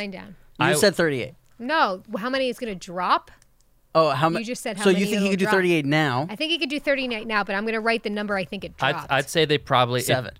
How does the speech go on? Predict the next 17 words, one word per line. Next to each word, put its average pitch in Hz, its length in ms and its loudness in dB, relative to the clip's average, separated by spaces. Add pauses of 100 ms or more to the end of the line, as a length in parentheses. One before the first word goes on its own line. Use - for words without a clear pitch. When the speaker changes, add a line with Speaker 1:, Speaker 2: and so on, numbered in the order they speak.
(160)
Speaker 3:
I 127 60 2
probably 151 280 4
had 127 100 4
dropped 117 380 2
ten. 104 300 -6 (1300)
Speaker 1:
If 247 140 -10
you 233 120 -4
add 240 240 0
your 247 100 -4
two 247 200 -4
answers 262 400 2
up, 302 280 4
you 254 140 2
get 269 200 4
Speaker 2:
<laughs> - 0 -
Speaker 1:
mine. 240 420 0
Speaker 2:
Seventeen. 180 520 2